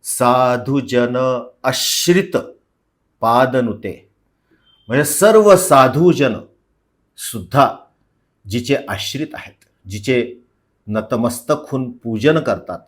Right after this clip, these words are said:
अशी ही धैर्यलक्ष्मी. हे मधुसूदन कामिनी, मागच्या श्लोकामध्ये पाहिलं, मधुसूदन कामिनी म्हणजे विष्णूची भार्या, विष्णूची पत्नी, विष्णूची अर्धांगिनी, जिची सतत कामना विष्णूला सुद्धा असते.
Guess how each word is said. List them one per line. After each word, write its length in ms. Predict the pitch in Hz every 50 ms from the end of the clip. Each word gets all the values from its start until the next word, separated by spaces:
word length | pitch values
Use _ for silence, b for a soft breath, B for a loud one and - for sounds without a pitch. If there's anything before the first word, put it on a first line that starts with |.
| _ _ _ _ _ _ _ _ _ _ _ _ _ _ _ _ -
अशी 240 | 104 - - 165
ही 440 | 156 127 98 117 117 110 - _ _ _ _ _ _ _ _ -
धैर्यलक्ष्मी. 600 | - 120 117 110 110 98 90 90 - - - - - _ _ _ _ _ _ _ _ _ _ _ _ _ _ _ _ _ _ _ _ b b b b b b _
हे 360 | - 123 131 135 131 131 127
मधुसूदन 840 | 123 123 120 120 117 127 127 123 - - 131 123 123 123 120 120 -
कामिनी, 500 | 107 110 110 110 110 107 101 92 - - 98
मागच्या 280 | 113 120 120 - 165
श्लोकामध्ये 480 | 143 170 165 160 165 160 156 151 160 156
पाहिलं, 260 | - - 95 78 - - - _ _ _ _
मधुसूदन 540 | 107 123 131 160 156 - 143 135 143 139 135
कामिनी 360 | 135 - 117 113 120 131 135
म्हणजे 340 | 135 131 139 156 185 185 180 B B B B B -
विष्णूची 680 | 98 113 101 - - 120 117 107 - - 165 190 196 - _ _ -
भार्या, 340 | 104 110 120 123 127 98 82
विष्णूची 480 | 92 101 98 - 123 120 120 - -
पत्नी, 400 | - - 160 156 - - 143 113
विष्णूची 480 | 95 101 95 - - 131 123 120 - 147
अर्धांगिनी, 580 | 131 127 - 139 151 151 147 120 110 - - _ _ _ _ _ _ _ _ _ _ _ _ _ _ 107
जिची 280 | 110 104 - 131 120
सतत 500 | 120 - - - 127 123 120 - - - -
कामना 320 | 131 120 117 120 123 147 151
विष्णूला 400 | 117 107 - - 139 143 139 131
सुद्धा 300 | - - 107 - 120 101
असते. 360 | 80 - - - - -